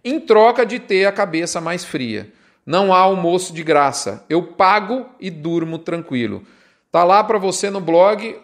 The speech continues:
o endereço da minha postagem. É uma postagem exclusiva que, excepcionalmente, eu deixei ela disponível pra você. Ela tinha como título O Retorno Triunfal das Puts. Puts, que é,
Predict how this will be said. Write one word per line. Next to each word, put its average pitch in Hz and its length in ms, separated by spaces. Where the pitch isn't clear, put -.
o 165 60
endereço 180 720
da 160 160
minha 175 180
postagem. 180 680
É 180 80
uma 175 120
postagem 185 460
exclusiva 202 540
que, 214 140
excepcionalmente, 208 1300
eu 160 100
deixei 190 340
ela 185 180
disponível 202 600
pra 196 160
você. 170 540
Ela 175 200
tinha 226 240
como 233 240
título 185 480
O 190 120
Retorno 233 760
Triunfal 190 960
das 180 260
Puts. - 540
Puts, 240 380
que 269 200
é, 185 320